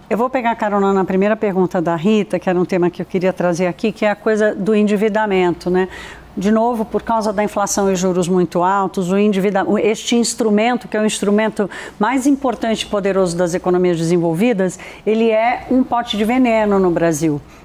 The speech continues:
né? Então, entre o aprendizado de compreender que o crédito é uma boa ferramenta e conviver com o veneno do mercado, eh, de crédito no Brasil, por onde a gente caminha pra fazer boas escolhas?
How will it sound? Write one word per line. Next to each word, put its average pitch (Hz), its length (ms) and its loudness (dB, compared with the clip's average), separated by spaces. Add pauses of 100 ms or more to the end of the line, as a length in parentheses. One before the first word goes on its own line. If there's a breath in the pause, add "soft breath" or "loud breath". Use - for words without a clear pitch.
(120)
né? 180 320 2
Então, 220 340 -2
entre 302 320 2
o 269 80 2
aprendizado 220 720 0
de 175 80 -4
compreender 196 520 0
que 214 120 -4
o 196 40 0
crédito 196 600 -2
é 240 180 0
uma 254 200 2
boa 202 240 0
ferramenta 202 760 0
e 208 140 0
conviver 220 600 0
com 220 180 0
o 202 40 2
veneno 185 560 2 (380 loud breath)
do 190 140 0
mercado, 175 880 0
eh, 170 300 2
de 170 160 -2
crédito 180 420 -2
no 185 80 4
Brasil, 202 680 0 (180)
por 208 120 -2
onde 214 200 2
a 208 40 2
gente 202 240 -2
caminha 185 480 0
pra 185 160 -4
fazer 180 280 -2
boas 170 240 0
escolhas? - 520 -10